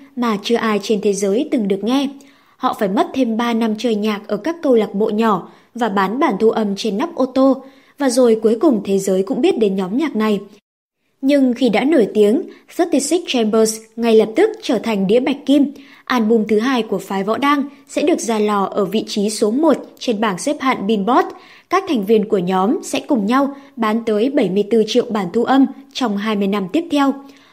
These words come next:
Họ cũng truyền cảm hứng cho rất nhiều những nghệ sĩ giành giải Grammy, từ Kanye West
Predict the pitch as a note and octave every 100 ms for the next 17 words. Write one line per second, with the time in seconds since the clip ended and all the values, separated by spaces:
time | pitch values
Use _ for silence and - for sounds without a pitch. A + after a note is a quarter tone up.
0 | _ C#4+ C4 A3+ C4+ D#4+ G#3+ - F#3+ F#3+
1 | F#3+ A#3+ C#4+ E4 D#4+ C4+ G#3+ F#3 F#3 C#4+
2 | - - C4 E4+ - - - C4 A3 G#3
3 | A3 F3 G3+ A3+ A#3 C#4 C4+ - - _
4 | A#3+ G3+ - A3+ G#3 G3 C4 G4+